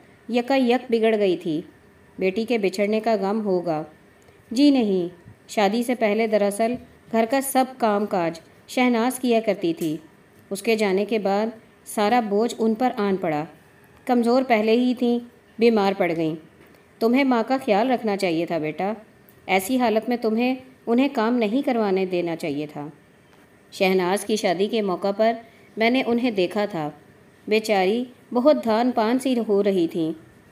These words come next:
खाला जान, नौकर की गैर मौजूदगी में भला घर का काम और कौन कर सकता था? क्यों, क्या हुआ नौकर को? आलिया बेगम एक बार फिर चौंक उठी।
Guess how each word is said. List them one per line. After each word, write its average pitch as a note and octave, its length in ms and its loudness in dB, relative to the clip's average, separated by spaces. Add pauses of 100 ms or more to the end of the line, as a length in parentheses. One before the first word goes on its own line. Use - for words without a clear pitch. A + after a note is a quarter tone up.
(280)
खाला F3+ 260 0
जान, F#3 360 -4 (360)
नौकर A3 320 2
की C#4 140 0
गैर A#3+ 240 4
मौजूदगी G#3 500 2
में F#3 260 -2 (320)
भला A3+ 180 2
घर A3 220 2
का B3 140 0
काम A#3 380 -2 (300)
और C4 100 0
कौन C4 320 2
कर B3 160 2
सकता G3 360 -2
था? D#3+ 260 -6 (760)
क्यों, C4+ 280 2 (380)
क्या C4 160 4
हुआ C4+ 260 2
नौकर F#3+ 340 0
को? E3 260 -4 (440)
आलिया G#3 320 2
बेगम G#3+ 420 2 (260)
एक A#3 200 2
बार B3+ 140 0
फिर C#4 220 0
चौंक G#3+ 320 0
उठी। E3+ 360 -4